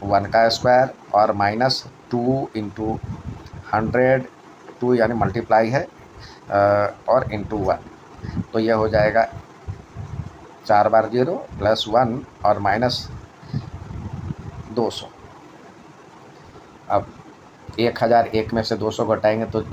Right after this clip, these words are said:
एक का एक रहेगा और पहले देख लीजिए एक हज़ार एक हो गया और माइनस दो सौ घटाएंगे तो यह हो जाएगा एक का एक, ज़ीरो का ज़ीरो, अब ये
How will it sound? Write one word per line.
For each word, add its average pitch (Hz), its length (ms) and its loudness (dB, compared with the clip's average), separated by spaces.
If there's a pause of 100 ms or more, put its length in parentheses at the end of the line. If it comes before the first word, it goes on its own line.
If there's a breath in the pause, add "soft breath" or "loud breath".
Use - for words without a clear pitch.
(220)
एक 110 200 -2
का 110 100 4
एक 120 280 0
रहेगा 135 440 4 (640 loud breath)
और 101 400 2 (360)
पहले 101 220 2
देख 95 200 -6
लीजिए 101 320 -6
एक 104 220 -2
हज़ार 104 360 2 (1080)
एक 104 180 -6
हो 107 140 0
गया 123 200 4
और 104 140 6
माइनस 101 340 -2
दो 92 200 -10
सौ 95 220 -6
घटाएंगे 98 560 0
तो 110 140 -8
यह 98 180 -4
हो 98 120 -2
जाएगा 101 460 2 (440 loud breath)
एक 107 160 -2
का 107 140 4
एक, 110 260 2 (480)
ज़ीरो 110 300 0
का 104 120 2
ज़ीरो, 110 460 0 (540)
अब 104 140 0
ये 107 200 0